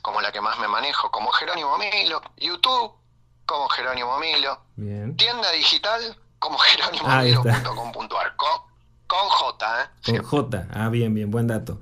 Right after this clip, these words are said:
Speaker 1: J, sí, guarda, guarda con esa.
Speaker 2: <laughs> Bueno, Jerónimo, te agradecemos mucho esta, esta entrevista, este tiempo que nos has dedicado y, y bueno, vamos a seguir conociendo más sobre este, este sistema de entrenamiento y las pesas rusas que co-, coincido con vos,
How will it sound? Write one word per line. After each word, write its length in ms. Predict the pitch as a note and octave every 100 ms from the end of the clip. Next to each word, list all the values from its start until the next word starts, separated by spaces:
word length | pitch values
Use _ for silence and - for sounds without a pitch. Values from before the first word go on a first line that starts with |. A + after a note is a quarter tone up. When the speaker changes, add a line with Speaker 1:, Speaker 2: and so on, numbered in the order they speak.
| -
Speaker 1:
J, 400 | - D3+ - - - -
sí, 140 | C#3
guarda, 380 | A#2+ C#3 D3+ C#3+
guarda 300 | C#3 E3+ E3
con 160 | C3 C3
esa. 260 | A#2+ - -
Speaker 2:
<laughs> 960 | C3 - B2 B2 B2 B2 - - - - - -
Bueno, 280 | B2 B2 A2+
Jerónimo, 460 | B2 D#3+ E3+ E3+ E3
te 80 | C#3
agradecemos 440 | C#3+ D3+ G3 D#3
mucho 280 | D#3+ E3+ D#3+
esta, 420 | D3+ C3 A#2+ A2+
esta 160 | B2+ C3
entrevista, 480 | B2+ C#3 G3 -
este 200 | D3+ D3
tiempo 420 | C3+ E3 F3+ D#3 A2+
que 260 | A#2 A2
nos 240 | A2+ A2 C#3+
has 260 | C#3+ C3+
dedicado 680 | B2+ C3 C3 E3+ F#3 G3+ G3+
y, 440 | B2+ A#2 A2 A2 G#2+
y 60 | A2
bueno, 320 | B2 A#2+ G#2+ - - -
vamos 380 | C#3 C#3+ B2+ B2+
a 300 | A#2 A2 A2
seguir 420 | - C#3+ D#3+ B2
conociendo 520 | B2 B2+ B2 C#3+ C3+
más 240 | C#3+ D3
sobre 280 | - B2+ B2+
este, 500 | C3 B2+ A#2+ A2 G#2+ - -
este 240 | D3 E3 C#3+
sistema 420 | D3+ B2+ E3+ D3+
de 60 |
entrenamiento 640 | C#3+ C#3 D3 D3+ F#3+ G3+ E3
y 20 |
las 120 | A#2+
pesas 280 | D#3 D#3+ C#3
rusas 320 | E3 E3+ D3
que 160 | - A#2
co-, 240 | A#2+ A2
coincido 400 | C3 C3+ C3+ D#3
con 160 | C3+ C#3
vos, 240 | E3+